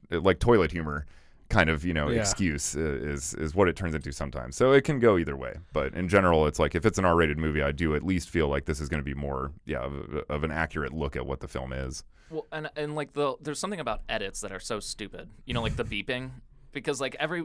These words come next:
Speaker 3: you know, it,
Speaker 1: You d-,
Speaker 3: it's
Speaker 1: it just makes you say the word in your head,
Speaker 3: Yeah.
Speaker 1: you know?
Speaker 3: And it's,
Speaker 1: <laughs> Like,
Speaker 3: and it, and it's
Speaker 1: all it
Speaker 3: hackish,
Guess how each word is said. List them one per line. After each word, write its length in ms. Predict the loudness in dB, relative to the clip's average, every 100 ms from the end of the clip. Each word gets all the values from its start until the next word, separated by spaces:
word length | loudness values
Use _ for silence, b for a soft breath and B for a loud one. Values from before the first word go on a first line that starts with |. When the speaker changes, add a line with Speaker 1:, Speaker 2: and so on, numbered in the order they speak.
| -6
Speaker 3:
you 120 | -6
know, 180 | -4 -4
it, 260 | -4 -6 B B B B 2
Speaker 1:
You 100 | 4
d-, 40 | 6
Speaker 3:
it's 100 | 6
Speaker 1:
it 80 |
just 140 | 4 2
makes 220 | 2 2
you 60 | 2
say 160 | 6
the 80 | 6
word 160 | 8 6
in 40 |
your 100 | 4
head, 220 | 4 4
Speaker 3:
Yeah. 280 | 4 0 4
Speaker 1:
you 40 |
know? 220 | 6 6 8
Speaker 3:
And 100 | 6
it's, 120 | 8 8
Speaker 1:
<laughs> 40 |
Like, 140 | 8
Speaker 3:
and 100 | 8
it, 60 | 4
and 100 | 2
it's 120 | 4
Speaker 1:
all 80 | 6
it 60 | 8
Speaker 3:
hackish, 240 | 10 10